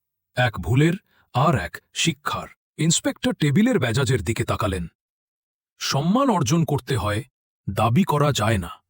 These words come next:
নিজেকে বললেন তিনি। ফোন বেজে উঠল, কিন্তু তিনি ধরলেন না। চোখে আত্মচিন্তার ছাপ, মুখে হালকা হাসি। বাইরে সূর্য ডুবে যাচ্ছে, হাওয়ায় একরাশ শান্তি ছড়িয়ে পড়ছে।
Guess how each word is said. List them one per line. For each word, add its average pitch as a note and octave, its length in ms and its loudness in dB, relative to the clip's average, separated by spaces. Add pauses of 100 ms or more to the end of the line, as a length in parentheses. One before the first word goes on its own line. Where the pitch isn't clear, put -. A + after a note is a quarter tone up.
(500)
নিজেকে C#3+ 420 2
বললেন G#2+ 360 0
তিনি। G2 280 -2 (720)
ফোন G#3+ 380 0
বেজে D3+ 260 4
উঠল, A#2+ 320 -4 (420)
কিন্তু D#3+ 220 0
তিনি F3 180 4
ধরলেন B2+ 340 2
না। E2 260 -8 (460)
চোখে C3+ 440 -2 (260)
আত্মচিন্তার C#3 800 -2
ছাপ, - 360 -4 (520)
মুখে E3 360 2 (300)
হালকা A3 440 0
হাসি। - 420 -2 (480)
বাইরে F#3 360 2
সূর্য D3 560 0 (280)
ডুবে D#3+ 260 2
যাচ্ছে, - 440 -6 (440)
হাওয়ায় C3+ 500 0 (280)
একরাশ E3 640 -2
শান্তি G#3 540 0
ছড়িয়ে G#2+ 340 0
পড়ছে। - 420 -6